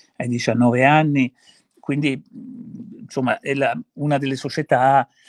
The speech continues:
ehm, cui faccio riferimento, ovviamente da un punto di vista, come dire, anche sentimentale. Eh, poi c'ho Vicenza, perché Vicenza è un'altra tappa importante, perché è stata,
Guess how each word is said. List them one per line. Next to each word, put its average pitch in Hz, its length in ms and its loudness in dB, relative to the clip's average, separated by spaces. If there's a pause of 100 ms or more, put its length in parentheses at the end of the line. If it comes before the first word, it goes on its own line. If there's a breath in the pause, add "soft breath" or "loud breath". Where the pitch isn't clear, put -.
(240 soft breath)
ehm, 123 420 -10 (640)
cui 135 200 -10
faccio 123 320 -6
riferimento, 127 640 -2
ovviamente 139 360 -4
da 123 80 -4
un 117 60 -6
punto 123 240 -8
di 120 80 -8
vista, 120 580 0 (480 soft breath)
come 127 140 -4
dire, 123 220 -2
anche 123 180 -6
sentimentale. 120 1000 0 (360 loud breath)
Eh, 127 320 -8
poi 151 260 -4 (340)
c'ho - 180 -10
Vicenza, 156 640 2
perché 131 460 -10
Vicenza 151 640 -6
è 131 160 -8
un'altra 135 420 -6
tappa 143 280 -6
importante, 147 680 -6
perché 127 200 -12
è - 20 -10
stata, - 380 -8